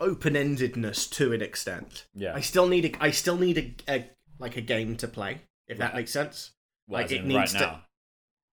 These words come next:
Speaker 2: Oh,
Speaker 1: yeah,
Speaker 2: as
Speaker 1: like,
Speaker 2: in
Speaker 1: right. That's, that's
Speaker 2: <laughs> right
Speaker 1: why my
Speaker 2: now.
Speaker 1: hands are like this. But,
Speaker 2: <laughs>
Speaker 1: but no, like, so,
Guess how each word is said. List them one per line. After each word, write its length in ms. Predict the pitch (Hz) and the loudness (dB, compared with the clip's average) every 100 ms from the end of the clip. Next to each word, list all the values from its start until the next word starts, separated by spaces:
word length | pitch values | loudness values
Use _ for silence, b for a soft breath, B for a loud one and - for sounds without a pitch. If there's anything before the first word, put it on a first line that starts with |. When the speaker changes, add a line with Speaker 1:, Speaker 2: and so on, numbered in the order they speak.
| _ | _
Speaker 2:
Oh, 220 | 117 123 95 | 4 6 4
Speaker 1:
yeah, 160 | 147 104 | 0 0
Speaker 2:
as 100 | 101 | 0
Speaker 1:
like, 80 | 113 | 0
Speaker 2:
in 40 | |
Speaker 1:
right. 220 | 127 123 | -2 -2
That's, 220 | 156 151 - | 6 6 8
that's 180 | 147 | 8
Speaker 2:
<laughs> 0 | |
right 60 | 147 | 10
Speaker 1:
why 40 | |
my 40 | 123 | 10
Speaker 2:
now. 40 | 110 | 6
Speaker 1:
hands 140 | 113 | 4
are 20 | |
like 80 | 101 | -4
this. 160 | 87 - | -6 0
But, 200 | 139 - | -2 -2
Speaker 2:
<laughs> 40 | - | 2
Speaker 1:
but 380 | 208 - 110 185 | 2 2 -6 6
no, 180 | 180 | 8
like, 160 | 147 139 | 8 4
so, 380 | 165 147 147 | 6 6 6